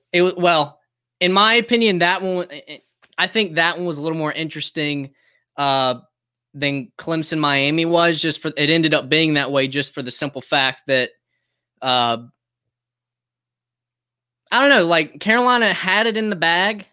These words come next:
Like, they, they shot out to a quick, uh, twenty-one points. You know, they were up big,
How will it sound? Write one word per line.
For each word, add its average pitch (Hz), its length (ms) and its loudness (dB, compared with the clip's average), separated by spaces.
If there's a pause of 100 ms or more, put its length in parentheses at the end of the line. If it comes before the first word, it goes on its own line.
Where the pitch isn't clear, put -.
Like, 151 260 -4
they, 175 160 0
they 156 240 -6
shot 196 380 0
out 185 220 0
to 175 120 -4
a 147 80 -4
quick, 185 460 0 (500)
uh, 147 240 0
twenty-one 190 600 -4
points. 185 500 -4
You 165 80 -4
know, 156 60 -4
they 151 100 -2
were 147 140 -2
up 165 180 0
big, 175 440 0